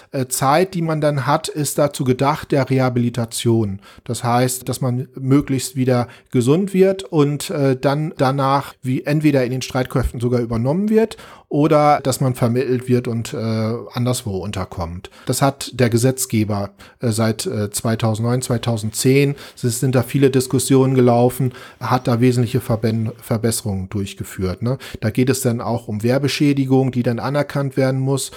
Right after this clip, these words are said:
Das ist ein ganz großes Thema gewesen. Die Verfahren laufen sehr lange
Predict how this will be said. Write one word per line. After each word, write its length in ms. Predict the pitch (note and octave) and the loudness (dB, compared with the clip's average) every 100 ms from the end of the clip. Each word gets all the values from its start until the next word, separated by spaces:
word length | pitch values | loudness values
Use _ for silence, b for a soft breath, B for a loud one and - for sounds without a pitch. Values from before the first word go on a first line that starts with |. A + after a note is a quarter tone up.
| B B | B B
Das 180 | - A#2 | -4 -4
ist 180 | B2+ - | -4 -4
ein 160 | B2 B2 | -2 0
ganz 180 | B2+ | -2
großes 420 | - C#3+ C#3 C3 - | 0 0 2 -2 -2
Thema 340 | C3+ C#3 C3+ | 0 0 2
gewesen. 580 | B2+ A#2+ B2 B2 B2 B2 B B A#2+ | 2 4 4 4 0 -4 B B -8
Die 80 | |
Verfahren 480 | - A#2+ - A#2+ C3 | -4 -4 -2 -2 0
laufen 320 | B2+ B2+ C#3 | 0 0 0
sehr 180 | A#2+ A#2+ | 0 2
lange 420 | A2+ B2 C#3 D3 | 2 0 0 -2